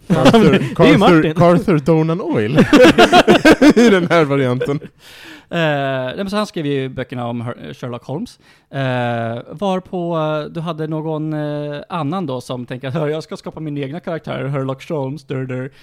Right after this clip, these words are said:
Speaker 3: Eh, och tyckte det var skitkul. Eh, och det var också en av anledningarna till varför de inte kunde släppa den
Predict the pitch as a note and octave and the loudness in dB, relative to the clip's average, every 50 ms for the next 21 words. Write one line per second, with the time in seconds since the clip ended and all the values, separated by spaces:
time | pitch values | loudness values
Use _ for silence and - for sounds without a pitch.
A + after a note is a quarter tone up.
0 | _ _ _ _ _ _ _ - - B2+ B2 A#2+ A#2 A#2 A#2 A#2 A#2+ B2 - D3+ | _ _ _ _ _ _ _ -10 -8 -6 -4 -4 -4 -4 -6 -6 -8 -8 -10 -10
1 | C3+ - B2+ B2 B2 A#2+ A#2+ B2 B2+ C3 - - - B2 - C3 B2 - _ - | -10 -8 -8 -8 -8 -8 -8 -8 -10 -10 -10 -12 -12 -14 -12 -14 -14 -12 _ -12
2 | C3 - - _ _ _ _ _ _ _ _ _ _ - C3+ C3 B2 A#2+ A#2+ B2 | -12 -12 -14 _ _ _ _ _ _ _ _ _ _ -8 -6 -6 -4 -6 -6 -6
3 | - D3+ C#3+ F3+ G#3 A3+ A3 A3 G#3+ G#3+ - - F3 - - - D#3+ D#3 - F3+ | -8 -8 -6 -6 -6 -6 -6 -8 -10 -10 -12 -14 -16 -16 -12 -12 -12 -10 -8 -8
4 | D#3 D3 C#3+ C3 E3+ D3+ B2+ B2 F3 A3+ A3 G3 F3 C#3+ C3 C3+ - C#3+ C3+ C3+ | -8 -8 -8 -8 -8 -8 -8 -8 -10 -8 -8 -8 -8 -8 -10 -10 -10 -10 -8 -8
5 | - - C3+ D3 E3+ G3 F#3+ - - D3+ D3+ D3 D#3 C#3+ C3 - C3 - - C3+ | -10 -12 -12 -10 -10 -10 -10 -12 -12 -14 -12 -10 -10 -12 -12 -14 -16 -14 -12 -12
6 | A#2+ A#2+ B2 A#2+ - F#3 D#3+ - _ _ - A3+ F#3 C#3 C3+ C3 B2+ - | -12 -12 -14 -14 -14 -14 -16 -16 _ _ -14 -12 -10 -10 -12 -12 -14 -16